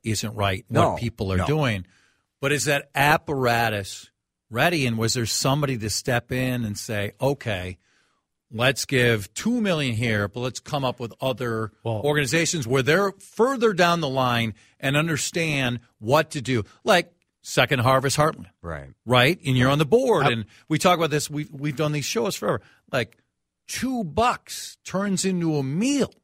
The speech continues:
Speaker 2: Yeah. Which is crazy.
Speaker 1: All four of us in this room have good hearts. We can't turn two bucks into a meal. So when people wanna help, is it going to places where they can use that money, Adam, in the, in, in the best possible
Speaker 3: Well, I was
Speaker 1: way?
Speaker 3: just th-,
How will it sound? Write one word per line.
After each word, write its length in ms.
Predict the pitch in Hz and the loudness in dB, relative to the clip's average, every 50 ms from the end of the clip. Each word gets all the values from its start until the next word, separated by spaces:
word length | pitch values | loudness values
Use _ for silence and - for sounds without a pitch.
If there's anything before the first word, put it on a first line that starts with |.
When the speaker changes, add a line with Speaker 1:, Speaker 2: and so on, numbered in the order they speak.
| _ _ _ _ - | _ _ _ _ -12
Speaker 2:
Yeah. 180 | 85 76 65 - _ _ _ _ _ _ _ _ | -10 -10 -10 -12 _ _ _ _ _ _ _ _
Which 180 | - 107 107 - | -10 -10 -8 -6
is 100 | 110 101 | -8 -6
crazy. 400 | - - 175 185 170 143 110 - | 0 2 4 4 4 2 4 6
Speaker 1:
All 140 | 202 247 262 | 8 8 6
four 240 | - - 262 262 262 | 6 4 6 6 6
of 80 | 226 | 6
us 160 | 226 202 - | 4 2 4
in 120 | 214 196 180 | 2 2 2
this 200 | 170 156 - - | 0 0 -2 -2
room 180 | 247 240 214 | -4 -2 0
have 140 | 180 160 - | 0 0 0
good 160 | - 190 180 | 0 0 0
hearts. 380 | 143 - - 233 247 208 - - | 0 0 0 0 0 0 -2 -4
We 160 | 160 214 285 | -4 -4 -4
can't 400 | - - - 254 247 240 220 - | -4 -6 -6 -4 -4 -4 -4 -6
turn 360 | - - - 226 226 196 151 - | -8 -8 -4 -4 -2 -2 -4 -4
two 240 | - - 208 208 170 | -6 -6 -6 -6 -4
bucks 400 | 123 165 175 190 - - - - - | 0 0 0 0 -2 -6 -14 -12 -8
into 280 | 147 135 135 127 113 | -6 -6 -4 -2 -2
a 60 | 107 113 | -2 -2
meal. 300 | 143 185 208 143 - - _ _ _ _ _ | -2 -2 -4 -4 -6 -8 _ _ _ _ _
So 280 | - - - 180 156 147 | -12 -4 0 2 2 2
when 220 | 143 151 147 151 | 2 0 -4 -4
people 340 | - - 190 180 - 165 147 | -2 -4 -6 -4 -4 -4 -4
wanna 240 | 135 147 170 170 160 | -2 -2 -2 0 0
help, 280 | 139 143 131 123 120 _ - | 0 0 0 0 -2 _ -8
is 180 | 143 117 - | -8 -8 -8
it 100 | 120 95 | -10 -8
going 320 | - 143 147 165 170 165 151 | -6 -6 -4 -4 -4 -6 -6
to 60 | 131 | -8
places 640 | - _ - 131 127 127 120 - - 131 113 101 - _ _ _ _ _ _ _ _ | -12 _ -8 -6 -4 -4 -4 -6 -6 -8 -8 -8 -10 _ _ _ _ _ _ _ _
where 200 | - 120 127 123 | -6 -4 -4 -2
they 160 | 113 127 123 117 | 0 -2 -2 -2
can 320 | - 120 107 107 104 95 _ _ _ - | -4 -6 -6 -6 -10 -10 _ _ _ -16
use 320 | - 113 127 160 156 113 | -12 -8 -6 -4 -4 -4
that 180 | 123 123 117 120 | -2 -4 -4 -4
money, 220 | 117 110 110 107 | -4 -4 -4 -4
Adam, 220 | 104 104 104 101 87 | -4 -4 -4 -6 -6
in 80 | 98 | -8
the, 80 | 95 - - | -10 -10 -8
in, 140 | 113 110 - _ - | -10 -10 -10 _ -10
in 100 | 135 123 | -8 -8
the 80 | 120 95 | -8 -6
best 300 | - 127 110 - - - | -4 -4 -4 -4 -4 -8
possible 240 | 120 98 92 139 | -8 -4 2 6
Speaker 3:
Well, 80 | 143 165 | 6 8
I 20 | |
was 100 | 196 160 117 | 8 6 6
Speaker 1:
way? 60 | 160 | 4
Speaker 3:
just 140 | 135 - - | 2 2 2
th-, 200 | 139 135 113 104 | 2 0 0 0